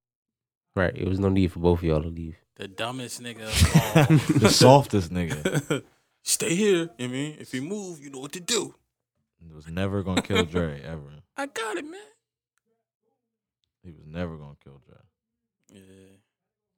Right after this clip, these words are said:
Speaker 2: Sound like Tupac. And it, you know, Tupac
Speaker 1: Word.
Speaker 2: was back. <laughs>
Speaker 1: Um, before we get into Jericho two, I wanna bring up the Titans joint again.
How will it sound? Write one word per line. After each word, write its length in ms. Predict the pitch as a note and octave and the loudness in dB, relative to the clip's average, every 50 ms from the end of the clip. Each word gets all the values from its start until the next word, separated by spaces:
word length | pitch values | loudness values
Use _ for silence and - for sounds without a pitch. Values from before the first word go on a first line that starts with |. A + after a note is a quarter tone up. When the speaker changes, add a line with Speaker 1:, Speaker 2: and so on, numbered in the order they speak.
| _ _ _ _ _ _ _ _ _ _ _ _ _ _ _ _ _ _ | _ _ _ _ _ _ _ _ _ _ _ _ _ _ _ _ _ _
Speaker 2:
Sound 280 | - - G#2 F#2+ F2+ | -18 -16 -16 -16 -16
like 220 | F#2+ F#2 F2+ - _ | -18 -20 -20 -18 _
Tupac. 640 | - - F#3 A#3 - _ - D3+ C#3 B2 - - E3 | -8 -8 -8 -8 -4 _ 0 2 2 0 -2 -6 -10
And 100 | D#3+ D3 | -10 -10
it, 180 | B2+ - - D#3 | -12 -14 -16 -16
you 140 | E3 D3 | -16 -14
know, 180 | E3 D#3+ C3+ C#3 - - | -12 -10 -10 -10 -10 -4
Tupac 540 | - A#3 D#4+ G4 G4 - - G#3 F#3 F3+ - | -2 0 0 0 -2 -2 -2 0 0 0 -2
Speaker 1:
Word. 80 | - - | -4 -6
Speaker 2:
was 120 | E3 D#3+ | -8 -8
back. 420 | D3 D3 - - C3+ C3 - - - | -10 -6 -4 -2 -2 -2 -4 -6 -10
<laughs> 60 | _ _ _ - - - - - _ _ _ _ _ _ _ _ _ _ _ _ _ _ _ _ _ _ _ - - - _ - F#4 - - _ _ _ _ _ _ _ _ _ _ _ _ - - - - - - - - - C#4+ - - - - C#4 - - - - | _ _ _ -10 -10 -10 -14 -20 _ _ _ _ _ _ _ _ _ _ _ _ _ _ _ _ _ _ _ -18 -18 -10 _ -6 -6 -6 -8 _ _ _ _ _ _ _ _ _ _ _ _ -18 -16 -16 -16 -18 -20 -20 -12 -10 -10 -10 -10 -14 -18 -18 -20 -12 -6 0
Speaker 1:
Um, 140 | - G#2+ G2+ F#2+ | 2 4 4 4
before 260 | F#2 - - B2 A#2+ | 4 6 8 8 8
we 100 | A2+ G#2+ | 10 8
get 100 | A2 G#2+ | 8 6
into 180 | F#2+ - - | 6 4 2
Jericho 300 | F2+ G#2+ G#2+ G2+ F2 F#2 | 4 6 6 6 6 4
two, 180 | - - G#2+ G2 | 2 4 4 6
I 40 | G2 | 6
wanna 180 | G2 F#2+ F2 | 6 6 6
bring 240 | E2 F2+ F#2 F2 F2 | 6 4 4 6 6
up 220 | E2+ E2 - - - | 6 4 4 2 0
the 100 | D#2+ - | -2 0
Titans 340 | - F#2+ E2+ D2 E2 E2 | 2 2 4 4 4 2
joint 240 | D#2+ F2 E2+ E2 E2 | 2 2 2 2 0
again. 420 | E2 D#2+ E2 D#2+ D#2+ D#2+ E2 F2 | 0 0 0 2 2 2 0 -2